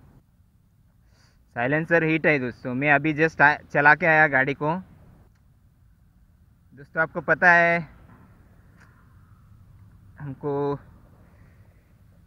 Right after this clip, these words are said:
किस जगह में वीडियो करना है क्या नहीं करके, हमारा जो नए यूट्यूबर्स का हालत ही यही है। जब हम बड़े हो गए तो हमारा घर का अंदर ही वीडियो करेंगे, हमारा घर का बाहर ही करेंगे,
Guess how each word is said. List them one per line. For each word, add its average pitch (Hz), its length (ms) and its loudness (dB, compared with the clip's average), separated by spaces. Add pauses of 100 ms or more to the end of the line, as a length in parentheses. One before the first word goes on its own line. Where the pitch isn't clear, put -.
किस 135 160 -14
जगह 139 200 0
में 143 120 -4
वीडियो 135 240 -6
करना 127 280 -6
है 127 140 -6
क्या 123 240 -8
नहीं 120 240 -10
करके, 113 340 -14
हमारा 117 540 -6 (1300)
जो 110 140 -18
नए 127 260 -4
यूट्यूबर्स 123 420 -6
का 123 140 -4
हालत 117 300 -4
ही 143 80 -6
यही 131 180 -4
है। 160 160 -10 (1300)
जब 127 180 -18
हम 127 160 -12
बड़े 127 200 -6
हो 143 140 -4
गए 143 180 -4
तो 151 120 -8
हमारा 139 320 0
घर 131 220 -4
का 143 160 -4
अंदर 139 200 -2
ही 139 60 -6
वीडियो 127 240 -6
करेंगे, 117 340 -10
हमारा 120 300 -8
घर 120 180 -10
का 131 120 -8
बाहर 117 220 -6
ही 123 60 -12
करेंगे, 107 420 -14